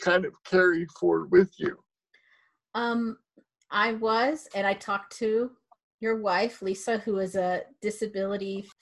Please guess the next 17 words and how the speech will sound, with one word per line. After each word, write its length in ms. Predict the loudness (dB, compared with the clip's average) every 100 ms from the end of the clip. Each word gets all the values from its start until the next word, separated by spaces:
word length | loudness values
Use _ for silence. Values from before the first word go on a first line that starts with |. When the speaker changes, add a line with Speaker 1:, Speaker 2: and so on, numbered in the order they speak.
| -2
Speaker 2:
theologian, 760 | 2 6 6 4 2 -2 -4 _ _ _
this 240 | 6 6 6
feeling 540 | 4 8 10 8 6
of 640 | 4 8 10 10 8 4 -10 -14 _ _ 10
there's 280 | 12 12 10
no 300 | 10 12 10
way 640 | 10 8 8 4 0 -6 _
that 300 | 2 2 4
me 560 | 4 6 6 4 -2 -10 -18 _ -4
in 120 | 0
a 40 | 0
Facebook 640 | 2 6 6 6 2 2
comment 420 | 0 2 2 -2
section 580 | -6 -10 -8 -12 -12 -12 -18 _ _ _ _ _
is 220 | 6 6
going 460 | 4 4 4 4 0
to 260 | 0 -2